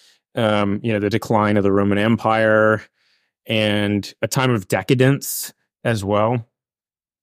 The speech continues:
Uh, I think that his time period is very relevant in terms of, I think that he would have some very keen insights on what it looks like to be in the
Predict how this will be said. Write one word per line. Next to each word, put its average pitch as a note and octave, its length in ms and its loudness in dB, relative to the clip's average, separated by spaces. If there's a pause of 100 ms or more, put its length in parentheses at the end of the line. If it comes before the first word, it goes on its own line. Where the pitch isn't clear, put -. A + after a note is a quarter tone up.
(120)
Uh, A2 280 0
I B2 100 -4
think A#2+ 300 -2
that A2 360 -2 (120)
his B2 340 -2
time A#2 360 -2
period G#2+ 460 -2 (480)
is A2+ 200 -2
very A#2 300 2
relevant G#2 800 -2 (240)
in A2+ 160 -2
terms G#2+ 380 0
of, G2+ 500 -2 (1200)
I C3+ 60 2
think E3+ 160 0
that D3 140 4
he C#3+ 120 4
would B2+ 120 6
have A#2 180 2
some A2 160 -2
very A2+ 220 2
keen A2 280 -2
insights G2 680 -2 (280)
on A2+ 180 0
what A2+ 140 2
it A2 120 -4
looks A2+ 340 -2
like G#2 520 -2 (880)
to B2 120 2
be A2+ 680 0
in A2 360 0
the G#2 680 -2